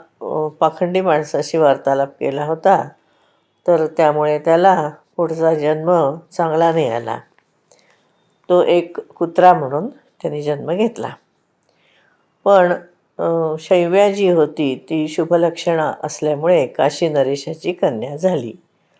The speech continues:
सर्व प्रकारांनी, अ, विज्ञानाने युक्त होती ती,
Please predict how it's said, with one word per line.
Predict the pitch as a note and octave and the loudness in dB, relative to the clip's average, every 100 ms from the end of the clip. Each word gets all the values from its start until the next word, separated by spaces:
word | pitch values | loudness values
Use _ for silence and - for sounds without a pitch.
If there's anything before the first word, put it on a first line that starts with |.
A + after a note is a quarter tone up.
| _ _ _ - | _ _ _ -2
सर्व | G3 F#3 F3+ | 4 6 6
प्रकारांनी, | E3+ D#3+ D#3 D#3+ D#3 D3+ D#3+ F3+ E3+ C#3 - - - - | 4 0 2 4 6 4 2 -2 -2 -4 -10 -20 -20 -8
अ, | D#3 D3+ D3+ D3+ | -4 -4 -4 -4
विज्ञानाने | D#3 D3+ D#3+ E3+ E3+ D#3+ D#3 | -4 -2 2 2 2 0 -2
युक्त | D3 C3+ - E3+ | -4 -6 0 2
होती | E3+ E3 C#3 | 2 0 -6
ती, | C#3 C#3 E3+ | -8 -8 -10